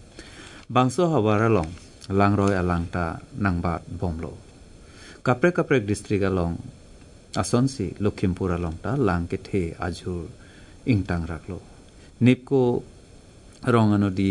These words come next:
আলাং কেলু মাতে কেথুয়া জক, লখিমপুৰ অংডং আদিম লাং ইংলুমলো। বাহনি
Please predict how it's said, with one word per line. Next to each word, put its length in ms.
আলাং 340
কেলু 260
মাতে 280
কেথুয়া 400
জক, 260
লখিমপুৰ 520
অংডং 340
আদিম 260
লাং 180
ইংলুমলো। 400
বাহনি 440